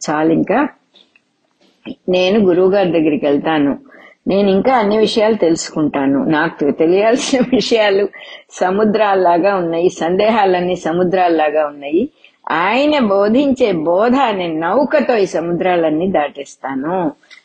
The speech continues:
అనుకున్నారు పాపం ఆయన. అనుకొని ఇట్లా నిశ్చయం చేసుకొని భార్గవరాముడు ఇక్కడ పరశురాముడు అని అట్టర్ చేయటంలే, ఎందుకంటే పరశువు తర్వాత వచ్చి ఉండాలి ఆయన చేతిలోకి. ఇక్కడ భార్గవరాముడు అనే అంటున్నారు.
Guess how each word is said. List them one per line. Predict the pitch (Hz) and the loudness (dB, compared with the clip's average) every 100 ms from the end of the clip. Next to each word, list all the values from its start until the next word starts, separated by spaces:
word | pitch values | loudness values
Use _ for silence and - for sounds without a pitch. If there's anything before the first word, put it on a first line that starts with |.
| - | -4
అనుకున్నారు | 170 165 180 160 143 | 0 2 2 2 0
పాపం | 120 131 - 135 | 0 -2 -2 -2
ఆయన. | 143 143 | 0 0
అనుకొని | 160 190 269 285 | 0 2 2 2
ఇట్లా | 185 175 | 2 2
నిశ్చయం | 170 156 - 202 190 | 0 -2 -2 0 2
చేసుకొని | 170 165 - 202 254 | 0 -2 -2 -2 0
భార్గవరాముడు | 220 165 160 175 170 165 160 175 233 - - - - | 0 0 0 0 2 2 0 0 0 -2 -18 -6 -4
ఇక్కడ | 185 208 | 0 0
పరశురాముడు | - 180 208 - 262 262 247 226 220 | 2 0 0 0 0 2 2 2 2
అని | 220 214 285 254 160 104 - - - | 2 0 0 0 -2 -4 -8 -8 -6
అట్టర్ | 151 214 220 185 | -2 -2 0 0
చేయటంలే, | 185 196 185 160 | 2 2 2 2
ఎందుకంటే | 160 180 196 196 | 0 0 0 0
పరశువు | 277 175 165 220 302 277 | 0 0 0 0 2 2
తర్వాత | 190 170 208 254 233 | 2 2 2 2 0
వచ్చి | 190 - | 0 0
ఉండాలి | 254 208 165 | 0 2 2
ఆయన | 151 147 135 160 | 0 -4 -4 -4
చేతిలోకి. | - 165 147 - | -2 -2 -2 -2
ఇక్కడ | 262 - 165 | -4 0 0
భార్గవరాముడు | 156 165 175 208 202 185 175 170 | 0 0 0 0 2 2 2 0
అనే | 160 180 | 0 -2
అంటున్నారు. | 151 143 147 143 - | -4 -6 -6 -6 -4